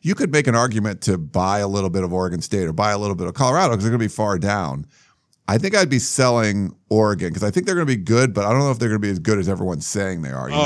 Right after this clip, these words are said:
Speaker 2: I, I, I'd be selling Oregon hard because I think, yeah, exactly right. I mean, some people have them pegged as, like, a top ten team this year, which is insane.
Speaker 1: Yeah.
Speaker 2: Like, insane based on what we've seen of Oregon so far under Mario Cristobal.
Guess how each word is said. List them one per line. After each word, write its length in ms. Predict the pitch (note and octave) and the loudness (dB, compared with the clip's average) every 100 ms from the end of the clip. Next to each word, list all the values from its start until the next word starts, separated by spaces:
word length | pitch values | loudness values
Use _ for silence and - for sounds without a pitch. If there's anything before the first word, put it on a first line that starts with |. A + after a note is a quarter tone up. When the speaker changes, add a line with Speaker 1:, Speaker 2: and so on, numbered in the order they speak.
| C#3 | 2
Speaker 2:
I, 140 | D3+ | 0
I, 180 | D3 D#3+ - | 0 -2 0
I'd 200 | E3 D#3 | -2 -2
be 100 | E3+ | -2
selling 320 | - C#3+ B2 | -2 -4 -4
Oregon 260 | A#2 G2+ | -6 -8
hard 340 | F#2+ G2 F#2 F2+ | -10 -12 -12 -14
because 300 | - A#2+ C#3 | -10 -4 0
I 80 | C#3 | 0
think, 300 | C3 F3 - | 0 -2 -4
yeah, 280 | - E3 D#3 | -8 -2 -2
exactly 480 | A2+ A2 B2+ B2+ A2 | -2 -4 -6 -4 -8
right. 360 | G#2+ G#2+ C2 - _ - | -6 -8 -10 -18 _ -14
I 60 | B2 | -6
mean, 200 | C3 C3 | -4 -2
some 220 | - F3+ | -2 -2
people 240 | G3 G3 | -2 -2
have 80 | D#3+ | -2
them 120 | C3+ | -4
pegged 240 | B2 C#3+ C#3+ | -4 -4 -4
as, 100 | B2 | -6
like, 100 | A2+ | -6
a 40 | |
top 260 | G2 C3+ - | -6 -6 -4
ten 200 | C#3 A2 | -6 -6
team 220 | A#2 C#3+ | -4 -6
this 200 | A2+ - | -6 -8
year, 80 | F#2+ | -10
which 160 | F2+ G2 | -12 -12
is 120 | F#2+ | -12
insane. 680 | G2 - - - B2 E2+ - _ _ _ _ _ | -8 -4 -2 0 -4 -6 -16 _ _ _ _ _
Speaker 1:
Yeah. 300 | - E2+ A#1+ - - | -4 -4 -4 -8 -8
Speaker 2:
Like, 260 | B2+ B2+ C3 | -4 -4 -4
insane 800 | C#3 C3 - E3+ D#3 G#2+ E2 | -2 2 2 2 2 0 -4
based 260 | F#2 A#2 - | -6 -4 -2
on 120 | B2 | -4
what 140 | A#2 G#2+ | -4 -4
we've 120 | A2 | -4
seen 200 | - A#2+ | -4 -4
of 120 | G#2 | -4
Oregon 240 | G2+ G2 G2 | -6 -6 -8
so 180 | G#2+ F#2+ | -8 -6
far 240 | G#2 F#2+ | -4 -6
under 160 | F#2 F#2 | -6 -10
Mario 260 | F#2 F#2 | -10 -10
Cristobal. 500 | E2+ F#2+ - - A1+ | -10 -12 -12 -14 -16